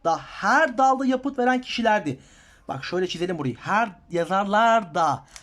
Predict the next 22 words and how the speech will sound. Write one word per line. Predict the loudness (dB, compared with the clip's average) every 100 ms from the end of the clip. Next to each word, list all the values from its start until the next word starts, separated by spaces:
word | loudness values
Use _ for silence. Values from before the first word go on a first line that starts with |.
| _
Sanki | -6 -6 -4
bir |
şey | -2 -2
var. | -2 -2
Yazarlar | -6 -2 -2 2 2 2 0
da. | -2 -4
Unutma, | -8 -6 -4
tamam | -2 -2
mı | -2
bunu? | -4 -4
Önemli | -4 -2 -2
olacak | -2 -4
bu | -6
çünkü. | -8 -6 -8 -12 -20 -20 -20 _ _ -8
Bir | 0 2
editör | 2 -2 0 0 -4 _ -4
edebiyatın | -2 2 2 2 0
her | 2 2 2
dalında | 0 0 -2
editörlük | -4 -4 -4 -2
yapabilir | -2 0 0 2
mi? | 0